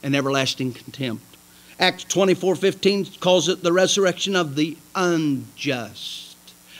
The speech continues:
I've heard people say that they're not gonna be resurrected.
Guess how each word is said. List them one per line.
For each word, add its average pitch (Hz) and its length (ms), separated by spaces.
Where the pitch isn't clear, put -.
I've 185 140
heard 180 160
people 180 240
say 185 200
that 160 160
they're 170 100
not 175 180
gonna 165 160
be 175 160
resurrected. 175 640